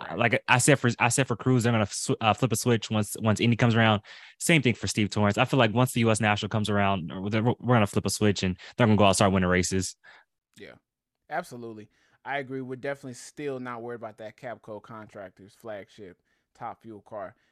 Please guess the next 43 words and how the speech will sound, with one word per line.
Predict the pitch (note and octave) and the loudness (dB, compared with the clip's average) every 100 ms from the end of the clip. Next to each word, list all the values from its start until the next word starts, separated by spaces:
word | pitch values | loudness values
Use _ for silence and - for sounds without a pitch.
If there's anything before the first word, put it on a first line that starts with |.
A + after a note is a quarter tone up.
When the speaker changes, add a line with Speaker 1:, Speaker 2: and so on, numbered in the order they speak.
| _ | _
Speaker 1:
'cause | C#3 B2 A2+ _ | -12 -12 -12 _
Dad'll | A2+ C#3 D#3 B2+ | -6 -2 -2 -2
probably | D3 B2 B2 | -4 -6 -6
be | A2+ A#2+ | -10 -8
out | A2+ A#2 | -8 -8
at | A2+ | -10
those | A#2+ A2+ | -12 -12
races | A2+ A2+ - A2+ | -12 -14 -14 -20
as | G#2+ | -20
well. | A2 A2+ | -14 -14
They | G#2+ | -12
usually | A#2+ A#2+ A#2 | -16 -18 -20
start | - A2+ G#2 | -12 -12 -12
running | A#2+ A#2 A2 | -14 -16 -14
Billy | A#2+ A#2 | -14 -14
Torrance's | - B2 A#2 A2+ G#2 | -16 -16 -16 -18 -20
car, | - G#2+ G2 A#2 _ _ _ _ | -14 -10 -10 -14 _ _ _ _
uh, | A2 G2+ - | -12 -12 -12
a | |
lot | G#2+ G#2 G#2 | -12 -10 -10
around | G#2 A2+ G#2+ G#2+ | -10 -12 -12 -12
that | G2 | -14
time, | - A#2 G2+ F#2+ | -14 -16 -16 -18
so | - G2+ | -16 -16
Speaker 2:
Mm. | F#2 - - | -16 -20 -16
Speaker 1:
he'll | G3 | -8
have, | F3 C#3+ | -6 -6
he'll | D3+ | -10
definitely | C#3+ C#3+ C#3 | -10 -10 -10
have | C3 A#2+ | -12 -12
some | A2+ | -16
help. | B2 A#2+ F#2+ _ _ _ | -14 -14 -14 _ _ _
Steve | - F3 F3+ | -20 -14 -14
was | D3 | -8
up | D3+ C#3+ | -8 -8
in | C3+ | -12
smoke | - D3 C3 - | -14 -12 -12 -14
passing | - C#3+ C3 C3 C3 A#2 | -16 -12 -12 -12 -16 -20
the | A2 | -18
three | C#3 C3 | -14 -14
thirty | A#2+ B2+ B2 A2+ - _ | -12 -12 -12 -14 -20 _
foot | - C3 - | -12 -10 -10
block, | A2+ A2 G2+ _ | -12 -12 -14 _